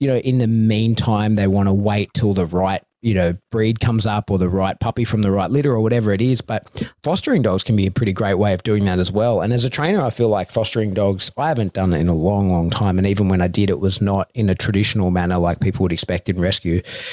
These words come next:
But having dogs come in, you fix a problem, you put 'em with someone else, like, is great for accelerating your skill set. I, I don't, we don't know this lady. She might have a super high skill set already. We don't know. But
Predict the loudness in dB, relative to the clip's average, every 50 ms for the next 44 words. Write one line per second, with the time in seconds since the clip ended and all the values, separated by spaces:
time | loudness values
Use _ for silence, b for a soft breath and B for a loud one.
0 | B B B -8 -6 -6 -6 -6 B B B B B B B _ _ -2 -2 0
1 | 0 0 0 0 0 0 0 0 0 0 -4 -4 _ _ _ _ _ -4 -2 0
2 | 2 2 2 2 2 0 0 0 -2 -2 -2 -2 -2 -2 -2 0 0 0 0 0
3 | 0 0 0 0 0 2 2 2 2 2 2 2 2 2 0 0 0 0 0 -2
4 | -2 -2 -2 -2 -2 -4 B B B B B B B B _ _ _ _ -6 -4
5 | -4 -4 -6 -6 -4 -2 -2 -2 -2 -2 -2 -4 -2 0 -2 -2 -2 -4 -4 -6
6 | -8 -6 -4 -4 -2 -2 0 0 0 2 2 2 2 2 2 2 0 0 -2 -2
7 | -2 -2 -2 0 0 0 2 2 0 0 0 -2 -2 -2 -2 -4 -4 -4 -4 -4
8 | -2 0 0 0 0 0 -2 -2 -2 -2 0 0 0 -2 -2 -2 -2 -2 -2 -2
9 | -2 -2 0 0 0 0 0 -2 -2 -2 -2 -2 0 0 0 0 -2 -2 -2 -2
10 | -2 -2 -2 -2 -2 -2 0 0 0 0 0 0 0 0 0 0 0 -2 -2 -2
11 | 0 0 -2 -2 -4 B B B B B B _ _ -8 -6 -6 -6 -6 -8